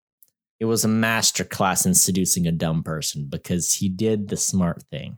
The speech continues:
all right? A dumb person would be like, "I'm gonna charm this person over to me." No, that's not how you do it. You got to dangle the carrot. What was the carrot this man dangled? He was like,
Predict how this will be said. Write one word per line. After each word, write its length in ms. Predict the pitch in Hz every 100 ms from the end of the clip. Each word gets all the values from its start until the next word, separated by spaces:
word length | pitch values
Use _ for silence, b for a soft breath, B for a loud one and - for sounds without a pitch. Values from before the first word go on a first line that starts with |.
| -
all 80 | 87
right? 280 | 104 117 - _ _ _ _ -
A 40 |
dumb 340 | 92 120 151 147
person 280 | 151 139 117
would 60 |
be 120 | 107 110
like, 220 | 104 -
"I'm 80 | 101
gonna 180 | 101 90
charm 520 | - - 101 101 80
this 200 | - -
person 460 | - 67 - 67 -
over 340 | 73 73 - -
to 140 | -
me." 240 | - 101 - _ _ _ _ _
No, 320 | 98 95 78 -
that's 220 | 78 -
not 220 | 90 78
how 100 | -
you 140 | 82 80
do 180 | 80
it. 140 | 71 69
You 180 | 78 80
got 340 | 101 98 - - _ _ -
to 100 | -
dangle 840 | 82 95 98 113 113 120 120 - _ 95
the 180 | 90
carrot. 500 | 87 - 80 67 - - -
What 340 | 101 104 139
was 220 | 151 127
the 80 | 120
carrot 400 | 98 - 120 87
this 180 | 101 -
man 300 | 107 101 95
dangled? 480 | 95 104 117 127 -
He 160 | 107
was 180 | 104 95
like, 300 | 101 95 90